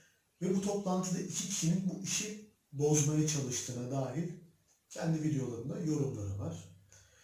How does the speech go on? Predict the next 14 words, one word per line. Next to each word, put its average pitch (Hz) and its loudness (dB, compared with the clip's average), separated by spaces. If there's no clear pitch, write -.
Yine 226 2
Sedat 208 4
Peker 202 0
kızının, 170 6
küçük - 2
kızının 147 2
babasının 151 2
yanına 143 2
gelerek - -2
"Baba 143 -4
çikolata 147 -2
verir 143 2
misin?" 98 -4
diyor. 131 -4